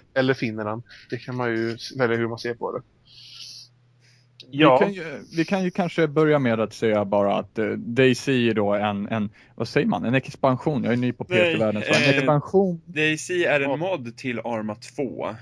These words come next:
Speaker 3: som går ut på att, ja, du
Speaker 1: Till Arma
Speaker 3: du
Speaker 1: två, ja.
Speaker 3: Ja, precis, Arma
Speaker 2: Precis.
Speaker 3: två. Du spelar på en stor karta med en massa zombies och du ska överleva, där hotet är zombies och andra människor.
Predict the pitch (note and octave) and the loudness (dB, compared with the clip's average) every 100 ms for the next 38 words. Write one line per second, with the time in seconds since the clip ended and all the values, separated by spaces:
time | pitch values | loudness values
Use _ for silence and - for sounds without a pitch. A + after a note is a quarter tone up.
0 | - - A#2+ A2+ A2+ A2 G#2+ G#2+ - - | -16 -8 -4 -4 -2 -2 -2 -4 -12 -8
1 | G#2+ G2+ G2+ - - - A#2 A2+ - - | -4 -4 -6 -8 -14 -2 2 2 0 -2
2 | A#2 G#2+ G#2 G2 D#2+ B2+ A#2 A2 B2+ G#2 | 0 2 0 -4 -4 2 2 2 2 0
3 | - - A#2+ G2 - - B2+ G2+ A#2 G2+ | -2 0 2 2 0 -4 -2 0 -2 0
4 | G#2 - F#2 G2 A#2 - A#2+ A2+ A2+ A2+ | -4 -4 -8 -4 -6 -2 0 0 0 -4
5 | G#2 - G2 F#2 G2+ F2+ - G2 F#2+ F#2+ | -8 -6 -8 -4 -4 -4 -4 -6 -4 -6
6 | F2 F2+ E2 G#2+ - G3 G2+ - G2+ - | -6 -8 -8 -8 -6 -4 -6 -6 -10 -2
7 | G2+ F#2 G2 A2 F#2+ F#2 A2+ G2+ G#2 B2+ | 0 0 0 -2 0 -4 0 0 2 -2
8 | A#2 A#2 - F#2+ - C#3 B2+ G2 F#2+ F#2 | 0 -2 2 0 0 -4 -4 -4 -4 -4
9 | G2+ F#2 G#2+ G#2+ G#2+ A2+ | -2 -2 -2 -2 -6 -10